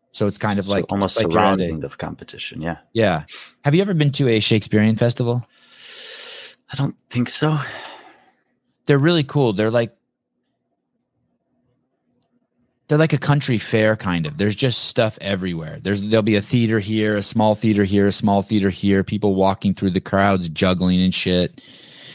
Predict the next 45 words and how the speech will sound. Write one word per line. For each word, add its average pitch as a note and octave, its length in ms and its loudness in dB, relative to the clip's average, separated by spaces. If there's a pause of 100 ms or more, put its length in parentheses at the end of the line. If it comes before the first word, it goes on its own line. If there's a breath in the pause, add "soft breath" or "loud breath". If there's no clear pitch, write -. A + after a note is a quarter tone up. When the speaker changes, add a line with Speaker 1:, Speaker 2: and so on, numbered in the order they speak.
(180 loud breath)
Speaker 1:
Like, F2 160 0 (180)
the G2 160 0
pe-, - 220 -4 (120)
games F#2+ 460 0
you F#2 100 0
can F2+ 160 2
play. E2 480 0
It's F#2+ 140 -4
just, C3+ 200 0
it's F#2 140 -6
just - 240 -2 (180)
really F#2+ 240 2
spread F2+ 280 0
out. E2 140 2
And C2 80 -4
that's E2+ 160 -4
kinda F2+ 200 0
how F2 120 -2
I E2 60 0
picture E2+ 300 -6
Wodapalooza. E2 400 0 (200 loud breath)
I A#2 60 -2
feel F#3 120 2
like D3+ 120 0
I've E2+ 120 0
been G2 180 4
to F#2+ 80 4
Wodapalooza. D#2+ 720 0
Oh, C#3+ 100 4
I A2 100 2
have A#2+ 220 0
been E2+ 140 -2
to D#2 60 -4
Wodapalooza. D2+ 560 -8 (540)
Okay, E2 200 -8
I C#2+ 60 -6
went D2 160 -8
there C#2+ 120 -12
once. - 340 -20 (640)
Kind - 260 -12
of. - 60 -20 (580 soft breath)
Okay, D3+ 260 2 (200 loud breath)
Dubai F#3 360 2
Championships. F#3 880 -2 (300 soft breath)
Uh, C#3 280 4